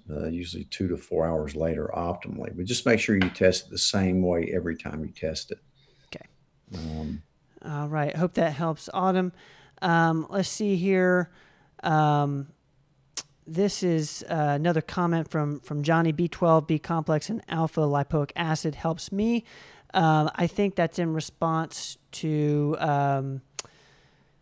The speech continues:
Speaker 2: gosh, I thought I knew what it was in response to, but it, it sounds like a really good recommendation, Johnny. <laughs> So,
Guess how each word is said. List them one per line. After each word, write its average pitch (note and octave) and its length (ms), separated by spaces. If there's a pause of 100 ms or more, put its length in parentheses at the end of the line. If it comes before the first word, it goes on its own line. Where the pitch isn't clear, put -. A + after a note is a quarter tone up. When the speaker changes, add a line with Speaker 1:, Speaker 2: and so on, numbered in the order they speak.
(360)
Speaker 2:
gosh, D3 240
I D3+ 60
thought G3 260
I D3 120
knew D3 140
what D3+ 340
it - 20
was C#3 140
in C#3+ 80
response D3 380
to, E3 120
but C#3+ 220 (100)
it, D3+ 260
it E3+ 200
sounds G3 520 (160)
like E3 240
a E3 60
really F3+ 300
good E3+ 160
recommendation, E3+ 760
Johnny. D3+ 340
<laughs> - 100
So, C#3 120